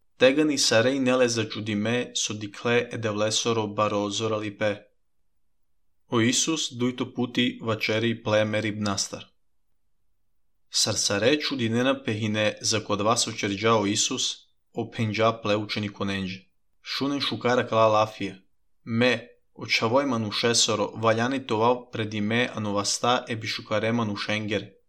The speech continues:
Али о ученици на Халиле со о Исус манглјата вачери адале. А двај неле олендар гаравдо, срте на халјовенле,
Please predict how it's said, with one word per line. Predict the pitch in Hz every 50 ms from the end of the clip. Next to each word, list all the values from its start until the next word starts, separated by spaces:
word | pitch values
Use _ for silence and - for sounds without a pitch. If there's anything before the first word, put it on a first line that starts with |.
| _ _ _ _ _ _ _ _
Али | - 110 101 98 98
о | 95
ученици | 98 110 117 117 - 139 135 135 131 - - 123 117
на | 110 104 98
Халиле | 101 104 101 101 101 101 110 120 123 120 - - -
со | - - - - 135 135 120
о |
Исус | 117 120 117 - - 123 110 -
манглјата | - 104 101 101 101 107 107 110 113
вачери | 104 101 98 - - 101 101 104 104 - -
адале. | 110 104 104 101 101 101 98 95 95 - - _ _ _ _ _ _ _ _
А | - 110 104
двај | 110 107 110 240 285 277
неле | 123 123 127 131 131 127
олендар | 113 110 - 117 123 123 123 120
гаравдо, | 110 113 107 104 101 98 95 95 98 107 110 120 117 - - - _ _
срте | _ - - 120 110 - - 107
на | 104 104 98
халјовенле, | 104 107 104 104 101 98 101 104 110 113 104 95